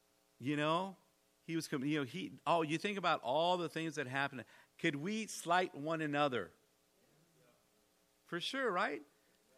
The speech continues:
You know, hopefully it's not on purpose. Hopefully it's like, you know, it's like, it, it was, he's like, "Oh, I'm sorry, you know, I didn't think about that." It's out of just more inconsideration, right? But it's like, you know, it takes, you know, complete humility.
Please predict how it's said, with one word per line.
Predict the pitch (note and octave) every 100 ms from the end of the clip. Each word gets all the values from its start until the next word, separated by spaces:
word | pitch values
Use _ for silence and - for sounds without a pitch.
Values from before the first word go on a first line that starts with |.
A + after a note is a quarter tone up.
| _ -
You | E3
know, | E3+
hopefully | D#3+ G#3+ A3
it's | F3+
not | G3+ F3
on | A#2
purpose. | E3 G3 D#3+ F3+ - _ _ _ _ _ _ _ _ _ _ _ _ _ _
Hopefully | - E3 E3+ F#3
it's | E3
like, | E3 D3
you | D#3+
know, | D#3
it's | D3+ C#3+
like, | B2+
it, | C3+ C3
it | C3
was, | B2
he's | C3 B2+
like, | B2 -
"Oh, |
I'm | C3+ C3+
sorry, | - B2+ A#2+
you |
know, | A#2+
I | A#2 A#2
didn't | G#2+
think | - C3+
about | A#2 G2+ F#2
that." | G2 G#2 A2+
It's | -
out | A2+
of | G#2+
just | A2+
more | A#2 G#2+
inconsideration, | A2+ A#2 A2+ - G2+ G2+ G#2+ - G2 C3+ _ _ _ _ _ _ _ _ -
right? | B2 D#3 F#3+ _ _ _ _ _ -
But | D#3
it's | D#3
like, | D#3 C#3
you | D#3
know, | D#3
it | D3
takes, | - E3 -
you | D3
know, | C#3
complete | - A#2+ - C3 A#2+
humility. | A2+ G#2 F#2+ F2